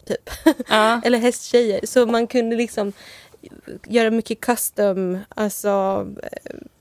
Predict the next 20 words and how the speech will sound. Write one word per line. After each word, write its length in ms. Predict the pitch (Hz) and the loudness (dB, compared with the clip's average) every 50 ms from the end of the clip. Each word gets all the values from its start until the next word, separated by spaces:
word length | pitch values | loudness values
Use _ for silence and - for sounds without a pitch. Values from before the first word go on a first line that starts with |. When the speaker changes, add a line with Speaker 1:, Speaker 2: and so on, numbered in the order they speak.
| _ | _
Speaker 1:
s-, 240 | - - - - - - - - | -20 -18 -16 -16 -16 -14 -12 -6
sidor. 440 | - 247 226 202 262 226 196 - - 220 214 - _ | -4 -2 0 2 2 2 2 0 -2 -10 -12 -12 _
Din, 280 | - 214 202 202 196 196 | -4 -2 0 0 0 -2
eh, 240 | 190 190 202 202 190 | -2 -2 -4 -4 -6
liksom, 560 | 196 185 - 214 202 196 196 - - 196 190 _ _ | -8 -8 -8 -10 -10 -10 -10 -12 -12 -14 -16 _ _
startsida, 640 | - - - 214 202 196 - - 180 190 190 - - | -10 -6 -2 -2 -2 -2 -4 -6 -6 -4 -4 -6 -6
då 240 | - 190 185 185 175 | -4 -4 -6 -6 -6
kunde 260 | - - 175 180 175 | -8 -10 -8 -8 -8
du 200 | 175 - 170 175 180 175 - | -8 -8 -8 -8 -8 -8 -12
liksom 380 | - - - - 175 - 190 180 - - - - - _ | -16 -14 -12 -10 -10 -10 -10 -12 -16 -20 -20 -20 -20 _
använda 400 | - - 220 214 214 208 202 202 | -2 0 0 2 2 2 2 0
lite 180 | 202 196 - 202 | 0 -2 -2 -2
H 160 | - 220 214 | 0 -2 0
T 120 | - 226 | 2 2
M 340 | 220 214 208 202 196 196 202 | 2 2 2 0 0 0 0
L 160 | 202 190 196 | 0 0 -2
för 140 | - - 185 | -4 -4 -4
att 140 | 202 196 190 | -2 -2 0
göra 240 | 196 196 208 208 190 | -2 -2 -2 -2 -2
den 280 | - - - - 196 | -4 -6 -6 -8 -10